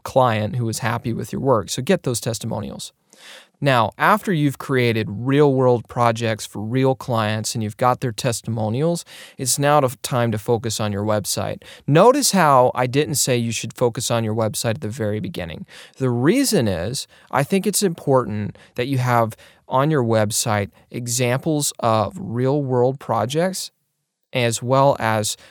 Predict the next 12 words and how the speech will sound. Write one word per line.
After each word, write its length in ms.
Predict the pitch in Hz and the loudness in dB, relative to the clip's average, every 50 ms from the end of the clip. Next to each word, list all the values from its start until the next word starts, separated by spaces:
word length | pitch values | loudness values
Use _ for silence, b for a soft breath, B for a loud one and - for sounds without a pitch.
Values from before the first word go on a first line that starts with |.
| B B | B B
testimonials, 920 | - - 120 107 - - 113 110 131 143 147 147 143 139 135 135 127 - - | -6 -4 -4 -4 -2 -4 -2 0 2 2 2 2 2 0 0 0 0 -2 -2
things 300 | - 143 139 135 135 123 | -2 0 0 0 0 0
like 220 | 127 117 113 107 - | 0 0 -2 -2 -2
that, 280 | 113 110 110 107 B B B B B B | -2 -2 -2 -2 B B B B B B
so 380 | - - - - 202 208 208 | -4 -2 2 2 4 4 4
that 200 | 170 151 135 131 | 4 4 4 6
on 160 | 135 139 147 | 4 4 4
your 140 | 143 131 120 | 2 2 0
website 520 | 113 120 120 117 110 - - 123 113 107 104 | 2 2 2 2 2 0 0 0 0 0 -2
you 160 | 120 123 127 | -2 -4 -4
can 180 | - - 127 120 | -4 -4 -6 -6
feature 640 | - - - 131 127 113 - - 120 113 110 110 | -6 -4 -4 -4 -4 -4 -4 -4 -4 -2 -2 -4